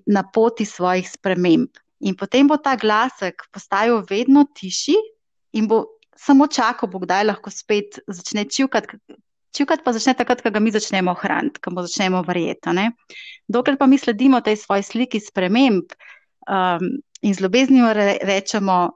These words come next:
"Jaz grem na poti svojih sprememb," bo pa ta glasek ostal tih, a ne. In potem si pa naredimo en jutranji obredek, ki naj bo enostaven, prijeten,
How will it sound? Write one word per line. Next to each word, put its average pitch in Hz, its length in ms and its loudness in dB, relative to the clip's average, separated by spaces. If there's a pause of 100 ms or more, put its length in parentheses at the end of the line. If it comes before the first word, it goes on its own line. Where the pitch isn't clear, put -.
"Jaz 196 220 -2
grem 247 220 0
na 233 100 0
poti 196 340 -12
svojih 180 280 -6
sprememb," 196 500 0 (320)
bo 196 140 -6
pa 196 140 -4
ta 226 160 -2
glasek 214 420 -2
ostal 190 280 -4
tih, 180 380 -12
a 170 140 -8
ne. 208 180 0 (720)
In 190 160 -4
potem 269 540 4
si - 160 -10
pa 208 140 -4
naredimo 214 520 2 (320)
en 190 260 -2
jutranji 214 540 2
obredek, 226 680 0 (120)
ki - 160 -12
naj 170 140 -2
bo 170 160 -4
enostaven, 208 960 -2
prijeten, 220 1040 -2